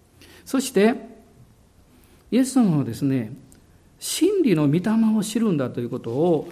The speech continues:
この十四章の十七節以降でおっしゃっています。え、真理の御霊というのは聖霊様のことです。そしてこのお方が来ると、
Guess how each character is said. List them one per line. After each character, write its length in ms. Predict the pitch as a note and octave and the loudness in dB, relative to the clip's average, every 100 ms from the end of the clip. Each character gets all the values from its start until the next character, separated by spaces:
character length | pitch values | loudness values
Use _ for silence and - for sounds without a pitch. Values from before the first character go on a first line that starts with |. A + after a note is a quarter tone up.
| - - | -18 -8
こ 80 | E3 | -4
の 120 | D3 | 0
十 160 | D#3 | 2
四 200 | G3 F#3+ | 2 2
章 160 | F3 B2+ | 0 -2
の 140 | A#2 | -4
十 260 | A2+ A3+ B3+ | -2 2 4
七 320 | G#3 A3+ D#4 | 4 6 4
節 300 | E4 E3 - | 4 0 0
以 80 | B2 | -6
降 260 | - G2+ G#2+ | -4 -8 -4
で 260 | D#3 E3+ - - | -4 -4 -10 -8
お 80 | D#3 | -4
っ 20 | |
し 100 | C#3+ | -2
ゃ 40 | D3 | -2
っ 40 | |
て 80 | C3+ | -4
い 40 | A2+ | -6
ま 140 | G2+ | -8
す。 160 | - - - - - | -14 -20 -20 -20 -14
え、 140 | - | -10
真 240 | C#3 - A#3+ | -2 4 6
理 100 | F#3 | 6
の 100 | D#3+ | 4
御 60 | |
霊 320 | D#3 F3+ F3+ F3 | 2 4 2 2
と 100 | F3+ | 0
い 40 | B2+ | 0
う 100 | A#2+ | 0
の 120 | A2+ | 0
は 280 | D#3 E3 - - | 0 -2 -8 -16
聖 260 | - C4+ D4 | -2 2 2
霊 140 | D4 | 2
様 240 | C#4 B3+ | 2 2
の 140 | A3+ G3 | 4 0
こ 140 | G3 | -2
と 140 | C#3 A2 | -4 -4
で 140 | G#2+ | -10
す。 180 | - - - _ _ _ - - _ | -16 -20 -20 _ _ _ -20 -20 _
そ 100 | B3 | 2
し 60 | |
て 100 | B3+ | 2
こ 160 | - D#4+ | 2 4
の 140 | F4 | 4
お 60 | C4 | 2
方 260 | G3+ G3 G3+ | 0 0 -2
が 100 | F#3 | -2
来 140 | B3 | -2
る 120 | G#3 | -2
と、 440 | - F3+ F3+ - | 2 2 2 -2